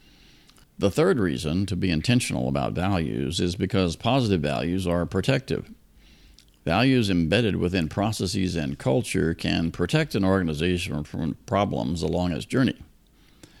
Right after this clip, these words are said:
For instance, Wells Fargo was recently in the news because some five thousand employees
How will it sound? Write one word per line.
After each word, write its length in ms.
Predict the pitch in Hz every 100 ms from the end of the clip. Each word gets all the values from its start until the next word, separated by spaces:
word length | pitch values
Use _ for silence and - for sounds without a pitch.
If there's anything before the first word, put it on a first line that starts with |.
| - -
For 140 | - 143
instance, 640 | 170 107 50 50 - -
Wells 460 | 113 - 107 110 98
Fargo 640 | - 113 131 95 50 71
was 360 | 87 87 82 -
recently 440 | 107 117 107 95
in 80 | 85
the 80 | 80
news 460 | 101 123 87 101
because 440 | 110 92 92 78 -
some 240 | 110 98
five 340 | - 92 92 87
thousand 380 | 90 85 87
employees 640 | 73 69 - 175 85 87